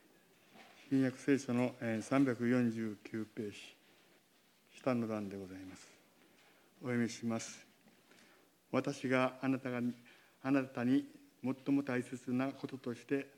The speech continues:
伝えたのは、私も受けたことであって、次のことです。キリストは聖書に書いてある通りに、私たちの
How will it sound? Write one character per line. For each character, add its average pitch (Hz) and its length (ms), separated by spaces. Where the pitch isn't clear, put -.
伝 123 140
え - 20
た 123 180
の 117 140
は、 120 140
私 123 360
も 127 300
受 - 100
け - 20
た 123 80
こ 120 100
と 120 120
で 113 100
あ 110 60
っ 104 40
て、 123 340
次 131 180
の 123 100
こ - 140
と 113 140
で 107 100
す。 - 180
キ 127 80
リ 127 120
ス - 80
ト 131 120
は 127 200
聖 135 180
書 123 160
に 123 180
書 123 120
い 120 80
て 123 120
あ 120 100
る 123 160
通 123 160
り 117 60
に、 110 200
私 123 380
た 120 100
ち 123 120
の 120 220